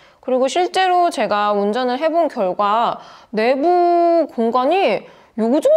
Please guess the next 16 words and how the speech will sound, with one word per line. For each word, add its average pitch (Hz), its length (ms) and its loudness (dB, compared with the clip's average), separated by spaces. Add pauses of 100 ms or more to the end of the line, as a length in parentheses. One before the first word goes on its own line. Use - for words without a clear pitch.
차만큼 254 640 0
넓더라고요. 226 1080 0 (140)
어, 247 420 0
전체적으로 285 800 0
뭐 214 200 0
디자인이라든지 254 1120 0
공간, 214 540 -2 (260)
편의성 381 680 -2 (240)
여러모로 269 640 2
빠지는 339 380 0
부분이 285 420 0
딱히 - 280 -6
없는 247 300 -2
차인 339 240 -4
것 247 100 0
같았어요. 175 520 -8